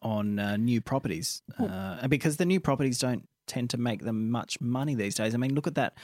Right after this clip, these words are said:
Speaker 1: animated movie. Has it come out yet? It's called Soul. Is it called Soul?
Speaker 2: Yeah.
Speaker 1: Has that come out?
Speaker 2: I don't think, don't think it's come out yet.
Speaker 1: Yeah.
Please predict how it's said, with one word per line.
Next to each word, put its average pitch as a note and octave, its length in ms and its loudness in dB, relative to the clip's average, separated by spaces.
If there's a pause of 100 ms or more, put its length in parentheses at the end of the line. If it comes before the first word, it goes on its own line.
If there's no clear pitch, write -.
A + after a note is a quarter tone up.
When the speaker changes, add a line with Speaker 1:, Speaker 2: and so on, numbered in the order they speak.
(460)
Speaker 1:
animated B2+ 460 4
movie. A#2 320 4
Has E3 260 4
it F3 100 2
come E3+ 200 4
out D3+ 180 4
yet? E3+ 140 2
It's - 100 -2
called D3 200 -2
Soul. F3 520 2
Is D3+ 140 -2
it B2+ 80 -4
called E3+ 180 -4
Soul? G#3+ 220 -4 (320)
Speaker 2:
Yeah. A#2+ 320 8 (280)
Speaker 1:
Has F3 120 2
that C#3+ 100 0
come E3 140 4
out? F#3 280 4
Speaker 2:
I B2 60 2
don't B2 280 6
think, B2 240 4 (340)
don't C3 180 2
think A#2+ 220 2
it's A#2 80 -4
come A#2+ 160 4
out B2 160 4
yet. C3 260 -2
Speaker 1:
Yeah. C3 360 2